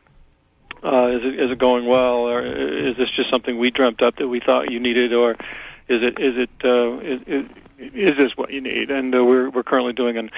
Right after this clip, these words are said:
a, a ten island, uh, health initiative, uh, where we have, uh, constantly throughout this process, uh, talked to islanders about, you know, what, what, uh, what's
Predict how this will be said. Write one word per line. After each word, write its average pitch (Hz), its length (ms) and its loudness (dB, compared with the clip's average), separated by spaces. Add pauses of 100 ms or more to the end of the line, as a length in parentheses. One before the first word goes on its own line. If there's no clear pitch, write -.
(600)
a, 123 260 4
a 120 60 0
ten 131 220 0
island, 120 420 -2
uh, 123 380 -4
health 135 340 0
initiative, 120 600 0 (180)
uh, 123 400 2 (120)
where 123 640 2
we 123 300 -2
have, 120 360 2 (120)
uh, 131 400 0
constantly 139 480 -2
throughout 131 300 -4
this 143 140 -8
process, 127 520 -2 (140)
uh, 135 180 0
talked 123 360 2
to 123 200 0
islanders 120 520 -2
about, 123 360 4 (420)
you 131 100 0
know, 120 280 -2
what, 139 220 4 (100)
what, 151 200 -4 (120)
uh, - 200 -4
what's - 200 0